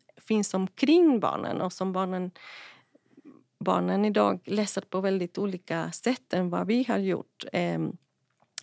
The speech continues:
så att det är väldigt intress-, intressant att se hur,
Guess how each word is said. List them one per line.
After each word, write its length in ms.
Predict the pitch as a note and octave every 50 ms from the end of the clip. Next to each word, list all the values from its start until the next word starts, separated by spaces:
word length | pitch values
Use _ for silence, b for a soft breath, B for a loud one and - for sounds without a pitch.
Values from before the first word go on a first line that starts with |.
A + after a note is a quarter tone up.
| - - -
så 180 | - - -
att 200 | F3 - - _ - -
det 120 | F3+ F#3
är 80 | F#3+ F#3+
väldigt 280 | G3+ A3 G#3+ G#3 -
intress-, 420 | F3 F#3 - - - G#3 G3 F#3+ - _ _
intressant 520 | - G3 G3 - - - - G3 G3 -
att 60 | F#3+ -
se 140 | - G3
hur, 260 | G3+ G3 G#3 G3 F#3+